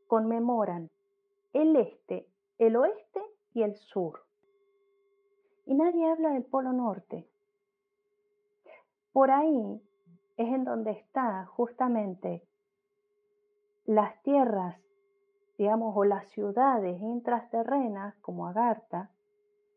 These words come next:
¿sí? Que por ahí también hay planos cuánticos, lo, lo hab-, lo podemos ver en, en la última película de Matrix,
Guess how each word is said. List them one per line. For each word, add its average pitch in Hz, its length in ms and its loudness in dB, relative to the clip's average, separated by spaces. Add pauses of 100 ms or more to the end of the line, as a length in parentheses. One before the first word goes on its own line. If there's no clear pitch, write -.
(240)
¿sí? 190 380 -4 (1300)
Que 233 120 4
por 226 240 4
ahí 262 280 2
también 262 640 0 (240)
hay 220 140 4
planos 233 400 -2
cuánticos, 285 460 0
lo, 190 180 0 (100)
lo 202 240 2
hab-, 254 320 6
lo 208 220 2
podemos 226 460 0
ver 254 180 0
en, 240 420 -4
en 202 160 -6
la 196 140 -2
última 240 440 -2
película 214 540 -2
de 202 100 -2
Matrix, 233 520 -4